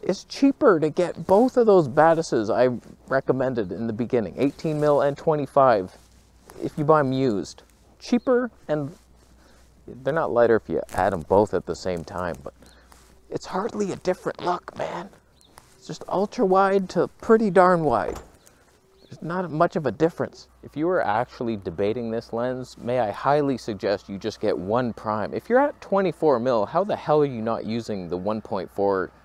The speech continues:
G Master lens at that point? Obviously, I chose the Batis 'cause it's superior in every way. But, like, come on. And if you're thinking of getting the sixteen to twenty-five plus the twenty-four to fifty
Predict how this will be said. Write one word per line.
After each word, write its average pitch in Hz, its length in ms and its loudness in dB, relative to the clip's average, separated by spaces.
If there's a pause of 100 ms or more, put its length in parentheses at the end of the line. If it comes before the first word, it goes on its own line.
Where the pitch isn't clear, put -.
(180)
G 98 200 -4
Master 95 380 -4
lens 78 300 -8
at 78 140 -6
that 78 220 -10
point? - 260 -14 (720)
Obviously, 110 480 0
I 98 100 0
chose 95 300 -4
the - 100 -10
Batis 95 460 0
'cause 87 160 -10
it's - 180 -12
superior 101 540 -4
in 90 120 -4
every 90 200 -4
way. 101 320 0 (880)
But, - 80 2
like, 113 260 0
come 170 160 -2
on. 113 340 -2
And 117 140 -4
if 143 160 -4
you're 165 80 2
thinking 190 400 -2
of 135 120 -2
getting 139 240 2
the 131 60 -4
sixteen 196 680 -2 (100)
to 180 140 -4
twenty-five 156 880 0 (100)
plus - 340 2
the - 140 -2
twenty-four 170 680 4
to 131 80 2
fifty 123 600 -2